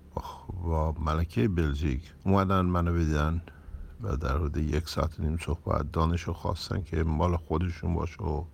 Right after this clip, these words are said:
مال شاه بلژیک باشه و ندادیم. عکساش هم هست، گذاشتیم، قبلاً دیدین.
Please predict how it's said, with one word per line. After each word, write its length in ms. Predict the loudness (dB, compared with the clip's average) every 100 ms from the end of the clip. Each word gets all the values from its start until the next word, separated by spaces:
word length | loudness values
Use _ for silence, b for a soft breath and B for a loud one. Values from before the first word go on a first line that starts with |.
| 2
مال 300 | 4 4 2
شاه 360 | 0 6 6 6 0 -2
بلژیک 380 | 0 0 -2 -6 -10
باشه 200 | -12 -14 b b b -4
و 160 | 0 2
ندادیم. 600 | 4 4 4 2 -4 -12 -16 -12 -8 B B B B B B
عکساش 420 | 2 4 2 2
هم 100 | 2
هست، 480 | 0 0 0 0 -2
گذاشتیم، 720 | -2 0 0 -2 0 0 2 0
قبلاً 380 | 0 0 0 0
دیدین. 300 | -2 -4